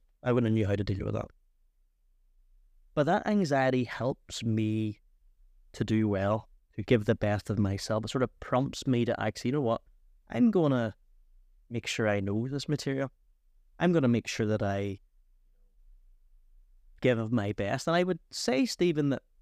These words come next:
your anxiety at times is showing up. It helps you. It helps you do a good podcast. I would nearly say there's people even sitting in this room. I know when I came in, I felt anxious. And the reason I felt anxious was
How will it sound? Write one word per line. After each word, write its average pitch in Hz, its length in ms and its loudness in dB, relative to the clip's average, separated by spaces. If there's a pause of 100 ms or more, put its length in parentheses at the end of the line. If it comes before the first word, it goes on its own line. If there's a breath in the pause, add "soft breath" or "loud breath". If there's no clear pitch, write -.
(160)
your 160 300 2
anxiety 208 500 4
at - 100 -4
times 120 360 -2
is 107 80 -8
showing 120 320 0
up. 107 120 -2 (300)
It 127 80 -12
helps - 280 -4
you. 143 100 -2 (1400)
It 135 60 -6
helps 160 260 0
you 185 40 -6
do 208 100 4
a 208 40 2
good 190 180 0
podcast. - 540 -4 (480)
I 143 60 0
would 143 100 2
nearly 165 180 4
say 131 200 2
there's 117 120 0
people 120 260 0
even 107 160 0
sitting - 240 -4
in 107 60 0
this 104 180 -4
room. 120 120 0
I 139 100 2
know 135 120 2
when 101 140 0
I 110 140 -2
came 233 180 2
in, 190 100 2
I 104 100 -4
felt 220 220 -2
anxious. 117 400 -6 (1040)
And 139 80 0
the 135 80 2
reason 170 340 4
I 180 40 4
felt 127 260 0
anxious 107 500 -4
was 113 320 0